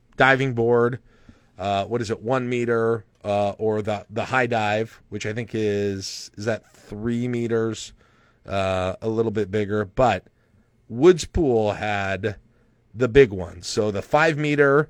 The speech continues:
the first tower, sixteen feet, the seven point five meters, twenty-five feet, and then the ultimate, the third tower, ten meters, thirty-three feet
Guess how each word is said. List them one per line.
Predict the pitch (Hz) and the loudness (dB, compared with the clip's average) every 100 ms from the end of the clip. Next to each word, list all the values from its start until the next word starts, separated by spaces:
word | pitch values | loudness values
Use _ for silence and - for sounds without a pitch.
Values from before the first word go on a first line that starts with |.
| _ | _
the | 110 | -6
first | - 110 - | -4 -4 -2
tower, | 104 95 98 | -2 0 -2
sixteen | 107 - 104 - 92 87 | -4 -6 -8 -8 -10 -10
feet, | 90 95 - _ _ _ _ _ _ _ _ | -10 -10 -12 _ _ _ _ _ _ _ _
the | 110 | -6
seven | - 160 151 | 2 4 4
point | - 143 113 | 0 -2 0
five | 135 127 | 2 2
meters, | 101 95 110 117 - - | 0 -4 -4 -6 -12 -12
twenty-five | - 101 92 - 90 85 | -8 -8 -8 -6 -6 -6
feet, | - 95 101 - _ _ _ _ _ - | -8 -6 -6 -8 _ _ _ _ _ -6
and | 117 120 | -4 -2
then | 113 120 | -2 -2
the | 120 120 | -2 0
ultimate, | 107 113 110 110 117 - | -2 -2 -6 -4 -6 -10
the | 110 113 | -8 -8
third | - 123 104 90 | -2 0 0 -2
tower, | 92 82 85 92 101 _ _ _ _ _ _ _ | -8 -6 -8 -10 -12 _ _ _ _ _ _ _
ten | - 123 101 | -6 -4 -4
meters, | 90 85 90 90 - - _ _ _ | -6 -8 -10 -10 -16 -20 _ _ _
thirty-three | 110 110 101 101 - 92 95 90 87 | -2 -2 -4 -8 -10 -8 -8 -8 -12
feet | - 92 92 | -14 -14 -12